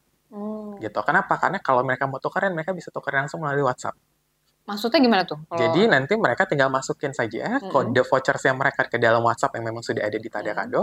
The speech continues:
Speaker 1: Mm-mm.
Speaker 2: itu mereka bisa langsung klaim
Speaker 1: Mm-mm.
Speaker 2: denomnya menjadi nominal vouchersnya mereka.
Speaker 1: Oh, oke.
Speaker 2: Gitu.
Speaker 1: Tapi mereka wajib punya aplikasi mungkin atau apa?
Speaker 2: Nggak.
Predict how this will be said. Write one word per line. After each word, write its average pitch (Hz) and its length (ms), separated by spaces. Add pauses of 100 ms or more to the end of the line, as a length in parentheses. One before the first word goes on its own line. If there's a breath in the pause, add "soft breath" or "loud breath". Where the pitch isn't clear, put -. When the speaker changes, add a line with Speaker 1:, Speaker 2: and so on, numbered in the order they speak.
(160)
Speaker 1:
Mm-mm. 214 320
Speaker 2:
itu - 160
mereka 170 240
bisa 143 240
langsung 139 240
klaim 147 480
Speaker 1:
Mm-mm. 202 400
Speaker 2:
denomnya 131 480
menjadi 139 720
nominal 143 320
vouchersnya 127 400
mereka. 110 400 (320)
Speaker 1:
Oh, 269 720
oke. - 400
Speaker 2:
Gitu. 202 320 (320 loud breath)
Speaker 1:
Tapi - 240
mereka 330 320
wajib 240 320
punya 220 320
aplikasi 226 640
mungkin 294 400
atau 202 160
apa? - 0
Speaker 2:
Nggak. - 240